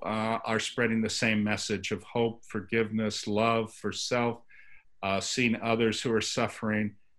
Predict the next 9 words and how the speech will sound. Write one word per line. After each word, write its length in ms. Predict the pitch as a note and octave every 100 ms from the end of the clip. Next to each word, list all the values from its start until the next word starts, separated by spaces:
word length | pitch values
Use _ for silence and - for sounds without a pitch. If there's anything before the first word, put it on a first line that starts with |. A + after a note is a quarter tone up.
| _ - G#2
uh, 140 | G2+
being 280 | G2+ A2 G2
present 440 | - C#3+ C#3+ B2+
for 200 | - A#2+
them, 440 | A2 A2 G#2+ G#2+ G2+ -
caring 360 | - B2+ C3+ B2
for 220 | A2+ G2
other 220 | G#2+ G#2+
people. 680 | - A2+ G#2+ - G2 F#2